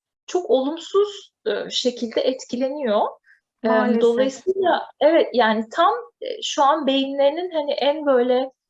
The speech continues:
Speaker 1: eee, can-, canla başla geliştiği bir dönemde o akran, eee, desteğinden ve oradaki o zenginlikten
Speaker 2: Yoksun
Speaker 1: mahrum kalmak,
Speaker 2: kalıyorlar.
Speaker 1: eee, ergen için çok zor.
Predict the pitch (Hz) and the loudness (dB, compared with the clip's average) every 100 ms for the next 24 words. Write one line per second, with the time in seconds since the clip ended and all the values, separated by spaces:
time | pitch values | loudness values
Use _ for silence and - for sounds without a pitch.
0 | _ _ - 233 226 214 208 202 202 196 | _ _ -4 0 2 2 2 0 -2 -6
1 | 190 - 196 190 254 240 262 254 190 269 | -6 -6 -10 0 2 4 2 -4 0 2
2 | 294 311 220 285 302 240 220 233 233 - | 4 2 2 0 0 0 0 0 -4 -6
3 | - 285 311 190 226 202 196 190 226 571 | -6 -4 -2 0 0 0 -6 -4 0 0
4 | - - _ _ _ - 247 214 220 - | -2 -12 _ _ _ 0 2 2 -2 -2
5 | 302 330 381 - _ - 220 214 208 208 | 2 2 0 -6 _ 0 2 2 0 -2
6 | 202 196 220 220 220 - 226 214 226 240 | -8 -2 2 2 0 -2 0 -2 -2 -4
7 | 254 240 220 208 214 240 240 262 - 240 | -4 -2 -2 2 2 2 -2 -6 -6 -4
8 | 233 208 220 220 240 247 240 - 294 320 | 0 2 2 2 0 -4 -8 -2 -2 -2
9 | 311 _ _ 233 233 240 233 214 285 196 | -6 _ _ -2 0 2 0 -2 -2 0
10 | 254 180 170 170 170 - _ _ _ _ | 2 2 0 -4 -10 -18 _ _ _ _
11 | 233 226 - 226 233 285 311 285 427 427 | 0 2 2 2 0 -2 -6 -4 -4 -4
12 | 349 349 - 427 415 | -6 -6 -2 2 2